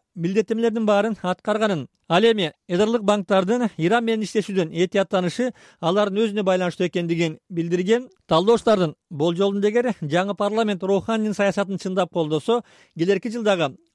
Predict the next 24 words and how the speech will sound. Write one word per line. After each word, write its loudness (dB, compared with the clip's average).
президенттик -2
шайлоонун -2
турулай 0
анын -2
бедели 2
дагы 0
артышы -4
күтүлөт. 0
Бирок 2
парламент 0
жаңылануусу -2
менен 0
эле 2
Ирандын 0
ички -4
жана 0
тышкы -10
саясатында 0
олуттуу 2
бурулуш -4
кетиши 0
арсар. -2
Анткени -2
парламент 0